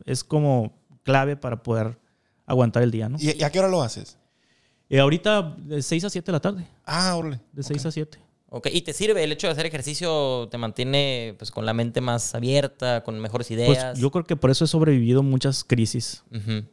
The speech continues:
Speaker 3: sí.
Speaker 1: Sí.
Speaker 3: De ahí te agarras de esa herramienta,
Speaker 1: Sí.
Speaker 3: ¿no? Bueno, por último, de mi parte, Juan Carlos, si no te hubieras dedicado a esto,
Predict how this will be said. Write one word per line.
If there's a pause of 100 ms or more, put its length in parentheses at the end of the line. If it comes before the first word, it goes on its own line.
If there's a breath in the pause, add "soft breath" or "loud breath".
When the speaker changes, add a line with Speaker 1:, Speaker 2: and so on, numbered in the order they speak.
(140)
Speaker 3:
sí.
Speaker 1:
Sí.
Speaker 3:
De
ahí
te
agarras
de
esa
herramienta,
Speaker 1:
Sí.
Speaker 3:
¿no? (400 soft breath)
Bueno,
por
último,
de
mi
parte,
Juan
Carlos,
si
no
te
hubieras
dedicado
a
esto,